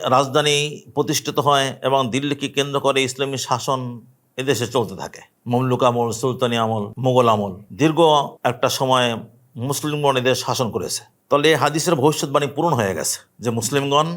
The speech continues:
হিন্দুস্তান অভিযান চালিয়েছে, তারপরে হিন্দুস্তানে মুসলিম শাসন প্রতিষ্ঠিত হয়েছে, আর এখানে ব্যাপকভাবে ইসলামের প্রচার হয়েছে।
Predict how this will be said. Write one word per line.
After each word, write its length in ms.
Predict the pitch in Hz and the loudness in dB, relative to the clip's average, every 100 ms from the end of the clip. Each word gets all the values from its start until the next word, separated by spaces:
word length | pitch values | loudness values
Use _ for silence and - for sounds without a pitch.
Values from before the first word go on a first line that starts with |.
| 170 - | -12 -8
হিন্দুস্তান 480 | 123 131 147 - 147 | -2 0 0 0 0
অভিযান 320 | 127 147 160 | 2 2 2
চালিয়েছে, 480 | 160 160 165 160 175 220 - _ _ | 2 2 2 2 -2 -6 -16 _ _
তারপরে 320 | 131 135 151 | 0 4 2
হিন্দুস্তানে 680 | 131 139 151 156 156 160 165 - _ | 2 0 0 2 2 0 -4 -12 _
মুসলিম 380 | 117 139 - 151 | -4 -2 -2 -4
শাসন 320 | 123 139 147 | 0 0 0
প্রতিষ্ঠিত 400 | 156 - 143 160 | -2 -2 -4 -2
হয়েছে, 380 | 170 170 160 170 180 214 - | 2 4 4 0 0 -4 2
আর 300 | 131 139 135 | 4 4 4
এখানে 600 | 135 151 147 143 139 131 - | 2 0 0 -2 -4 -6 -2
ব্যাপকভাবে 580 | 135 180 156 151 156 | 2 2 2 2 2
ইসলামের 340 | 139 147 147 131 | -2 0 0 0
প্রচার 320 | 123 127 110 | 0 0 0
হয়েছে। 340 | 85 73 - | -2 -4 -6